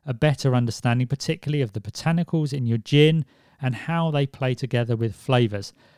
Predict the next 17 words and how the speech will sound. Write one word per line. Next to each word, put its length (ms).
And 80
I 40
think 280
Mark 640
at 240
The 80
Wandering 420
Bartender 840
on 180
Instagram 560
really 460
is 160
a 80
really 240
good 280
example. 800
Um, 400